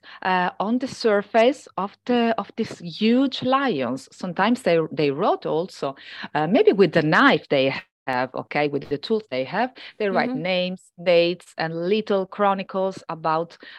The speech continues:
Speaker 1: uh, other soldiers that were captured in foreign countries, who knows. So they write, write it down with runic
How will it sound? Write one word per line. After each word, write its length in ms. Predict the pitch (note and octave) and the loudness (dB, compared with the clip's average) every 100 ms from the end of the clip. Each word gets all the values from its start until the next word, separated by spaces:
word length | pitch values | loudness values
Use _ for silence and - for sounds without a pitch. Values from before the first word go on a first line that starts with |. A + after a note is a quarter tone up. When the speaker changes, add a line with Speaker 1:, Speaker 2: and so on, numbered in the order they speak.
| - | -4
Speaker 1:
uh, 140 | D3 - | -4 -2
other 280 | G#3 A#3 F#3 | -2 -2 -2
soldiers 640 | - E3+ F3+ F3+ F#3 F#3+ | -4 -4 -2 -2 -4 -4
that 200 | E3+ D#3+ - | -6 -8 -8
were 140 | C3+ - | -8 0
captured 520 | D#4+ D#4 - B3 A#3+ | -2 0 0 2 2
in 300 | - D#3+ D#3+ | -2 -6 -8
foreign 520 | - - F3+ E3 D3+ | -6 2 4 4 0
countries, 640 | D3 G#3 F#3+ F#3 G3 F#3 F#3 - | -2 0 0 0 0 0 -4 -4
who 100 | G3+ | -2
knows. 320 | D3 B2 - - - - | 0 -4 -6 -18 -18 -10
So 180 | - A4+ | 2 2
they 300 | C4 A3+ C4 - | 6 4 2 -6
write, 480 | - E3+ F4 D4 C#3 _ _ _ - | -8 0 2 4 0 _ _ _ -2
write 220 | G#3 G3+ | 0 0
it 120 | D#3 | -4
down 340 | D3+ D3+ G#3 B3 - | -4 -2 -2 -4 -6
with 240 | D#3 F#3 A3 - | -4 -4 -6 -12
runic 580 | F#3 G3+ E3+ F#3 A3+ | -2 0 0 -4 -8